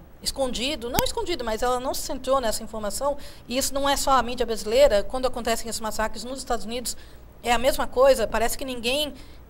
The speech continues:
olha esses dados, né? Ninguém acha estranho que são onze meninas e dois meninos,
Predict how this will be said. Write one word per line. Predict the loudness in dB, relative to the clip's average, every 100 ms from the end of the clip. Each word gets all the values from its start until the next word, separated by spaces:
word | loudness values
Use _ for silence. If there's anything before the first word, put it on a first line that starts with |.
| -4
olha | 4 6 6 4 0 -2 -4
esses | -4 -2 4
dados, | 8 8 6 0
né? | -2 0 0 0
Ninguém | -4 0 2
acha | 2 0
estranho | -2 -2 -2 -4
que | -4
são | -2 -2 -4 -2
onze | 0 0
meninas | -2 -4 -4 -6 -10 -18 -18 -10
e | -8
dois | 4 6 6
meninos, | 2 0 0 -2 -6